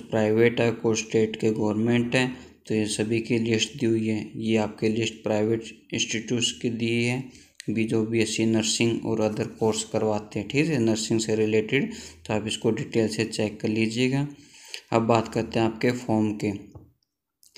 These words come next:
तो जो आपका admission schedule for academic session दो हज़ार इक्कीस बाईस के लिए वो आपका स्टार्ट हो चुका है। सबसे पहले आप देखते हैं आपके फॉर्म ऑनलाइन स्टार्ट हो चुके हैं बीस अगस्त दो हज़ार इक्कीस से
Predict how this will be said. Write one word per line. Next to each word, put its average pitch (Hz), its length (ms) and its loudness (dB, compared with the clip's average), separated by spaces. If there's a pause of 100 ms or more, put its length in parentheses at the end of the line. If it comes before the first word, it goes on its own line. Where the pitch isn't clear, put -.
(340)
तो 110 100 0
जो 113 140 2
आपका 113 320 2
admission 117 480 2 (140)
schedule 117 440 0
for 113 280 0
academic 113 520 0
session 113 380 0
दो 113 120 4
हज़ार 110 180 4
इक्कीस 110 360 0
बाईस 110 300 -2
के 117 140 0
लिए 117 280 2
वो 120 160 0
आपका 113 340 -2
स्टार्ट - 340 -2
हो 113 100 2
चुका 120 320 -2
है। 139 140 2 (440)
सबसे 113 260 0
पहले 110 280 4
आप 110 100 2
देखते 110 260 0
हैं 120 80 2
आपके 117 260 0
फॉर्म 113 340 0 (360)
ऑनलाइन 110 420 6
स्टार्ट 110 320 -2
हो 101 100 -2
चुके 127 200 -4
हैं 120 200 0
बीस 120 300 4
अगस्त 110 320 0
दो 110 160 2
हज़ार 110 260 2
इक्कीस 117 520 -2
से 139 180 6